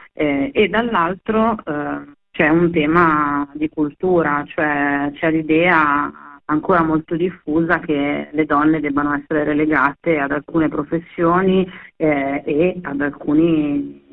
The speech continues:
ruoli sociali. Questo per esempio, eh, come dire, si avvicina all'otto marzo ed è un otto marzo abbastanza triste perché ci arriviamo in un clima molto pesante da questo punto di vista. Eh, pensiamo al D D L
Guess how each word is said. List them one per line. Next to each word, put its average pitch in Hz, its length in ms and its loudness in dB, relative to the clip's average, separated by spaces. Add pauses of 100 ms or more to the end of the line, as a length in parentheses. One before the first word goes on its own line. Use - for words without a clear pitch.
ruoli 151 320 0
sociali. 143 640 -2
Questo 175 300 -2
per 151 140 -2
esempio, 156 580 0 (540)
eh, 147 240 -2 (420)
come 147 200 -6
dire, 151 220 2
si - 60 -2
avvicina 151 420 2
all'otto 160 320 0
marzo 160 540 2 (420)
ed 147 180 0
è 147 60 4
un 147 100 2
otto 147 260 0
marzo 160 400 2
abbastanza 160 560 0
triste 170 520 0
perché 151 460 -6
ci - 100 -4
arriviamo 160 540 2
in 151 100 2
un 151 120 2
clima 160 500 2 (400)
molto 147 300 -2
pesante 175 460 2
da 160 100 -2
questo 165 280 -6
punto 160 260 -2
di 160 160 2
vista. 156 520 -2
Eh, 139 600 -6 (560)
pensiamo 156 480 0
al 151 80 0
D 160 120 2
D 151 60 0
L 160 320 2